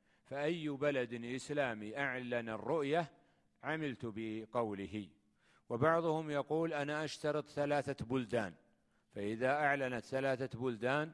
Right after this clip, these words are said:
أخذنا بقولهم. وبعضهم يقول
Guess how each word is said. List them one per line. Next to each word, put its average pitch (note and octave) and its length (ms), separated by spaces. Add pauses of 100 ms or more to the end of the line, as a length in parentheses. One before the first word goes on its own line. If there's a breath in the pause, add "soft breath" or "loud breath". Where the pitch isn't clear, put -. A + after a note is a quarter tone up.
(100)
أخذنا B2+ 560
بقولهم. G2 760 (560 soft breath)
وبعضهم D#3+ 640
يقول D#3 580